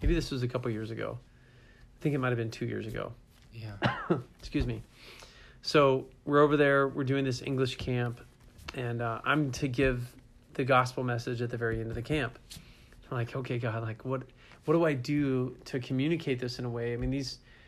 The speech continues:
Speaker 1: eighty percent of the kids there are non-believing kids. They're there, they're having a great time.
Speaker 2: Yeah.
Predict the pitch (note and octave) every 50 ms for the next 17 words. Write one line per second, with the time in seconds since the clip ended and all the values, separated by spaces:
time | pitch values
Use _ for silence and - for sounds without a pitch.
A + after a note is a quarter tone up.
0 | - - - - - E3 E3 E3+ D#3+ - D#3 C#3 - - D3+ C#3 B2 A#2+ B2 -
1 | C#3 B2+ B2+ C#3 C#3+ C#3+ D3 D3 D3+ D3+ - - _ _ - - B2+ B2+ B2 B2
2 | B2+ C3 C3 B2+ B2+ B2 A#2+ A#2+ B2 A#2 A2+ - D3+ D#3+ E3 D#3+ D#3 - - -
3 | - - - - C3+ B2+ A#2+ A#2 C3 C3 C3+ C3+ C3+ C3+ C3+ B2+ - - - -
4 | - - - A#2+ A2+ C3 B2 A#2 A#2 A#2 A2+ - A2+ A2 - - - - D3 C#3+
5 | C#3+ C#3+ C#3+ C#3 C#3 B2+ A2 G#2 G#2